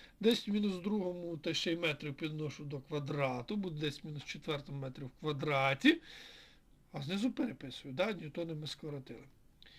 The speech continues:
Далі, що у нас? Вгорі буде десять у мінус сьомому степені, знизу буде десять у дев'ятому. Метри квадраті, метри квадраті скоротяться. Десять у мінус сьомому поділити на десять мінус дев'ят,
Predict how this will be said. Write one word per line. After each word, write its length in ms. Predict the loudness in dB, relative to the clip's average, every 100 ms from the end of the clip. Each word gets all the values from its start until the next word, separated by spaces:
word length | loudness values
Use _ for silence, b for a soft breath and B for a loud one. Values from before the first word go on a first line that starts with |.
| B B 8
Далі, 360 | 12 12 10
що 260 | 2 6 8
у 140 | 8
нас? 280 | 2 -2 -4 -2
Вгорі 440 | 6 10 12 10
буде 300 | 6 0 0
десять 400 | 0 0 0 -6
у 40 |
мінус 260 | -6 -4 -6 -6
сьомому 400 | -6 -4 -4 -6
степені, 540 | -4 -2 -2 -4 -2 -4 -8 -20 -20 B B B -6
знизу 300 | -2 2 2
буде 220 | 2 0
десять 400 | 0 0 0 -4
у 20 |
дев'ятому. 640 | -2 -2 -2 -8 -14 -16 -12 2
Метри 380 | 4 4 2
квадраті, 460 | -4 0 2 0 -2
метри 320 | -6 -6 -12 -10
квадраті 420 | -8 -6 -6 -8
скоротяться. 960 | -10 2 4 4 2 -2 -4 4 4 4 B B B B B
Десять 380 | 6 6 4 -2
у 80 | -2
мінус 240 | -2 0
сьомому 380 | 4 4 4 0
поділити 520 | -2 0 0 0 -6
на 60 | -2
десять 260 | -2 -2
мінус 240 | -4 -4 -2
дев'ят, 360 | 2 2 0